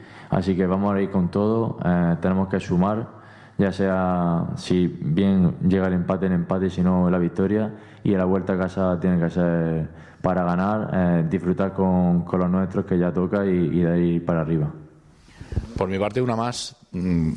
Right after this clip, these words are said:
Speaker 2: sé que ahora es fácil que me digas que con un nueve de nueve te vas muy contento al, al parón de, de Navidad. Le preguntaba el otro día a Tony Herrero también un poco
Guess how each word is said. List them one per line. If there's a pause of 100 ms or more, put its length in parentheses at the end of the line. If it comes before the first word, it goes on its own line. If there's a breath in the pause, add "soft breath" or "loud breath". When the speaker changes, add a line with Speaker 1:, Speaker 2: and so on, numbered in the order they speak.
(320)
Speaker 2:
sé
que
ahora
es
fácil
que
me
digas
que
con
un
nueve
de
nueve
te
vas
muy
contento
al,
al
parón
de,
de
Navidad.
Le
preguntaba
el
otro
día
a
Tony
Herrero
también
un
poco